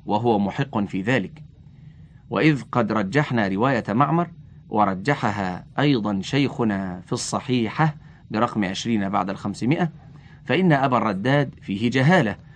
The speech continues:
ولم يوثقه سوى ابن حبان على طريقته المعهودة، لكن للحديث شواهد يتقوى بها كما يأتي. وخالف جميع من تقدم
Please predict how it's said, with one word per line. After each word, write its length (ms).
ولم 280
يوثقه 800
سوى 240
ابن 220
حبان 480
على 300
طريقته 600
المعهودة، 640
لكن 480
للحديث 540
شواهد 580
يتقوى 600
بها 280
كما 320
يأتي. 480
وخالف 460
جميع 380
من 180
تقدم 560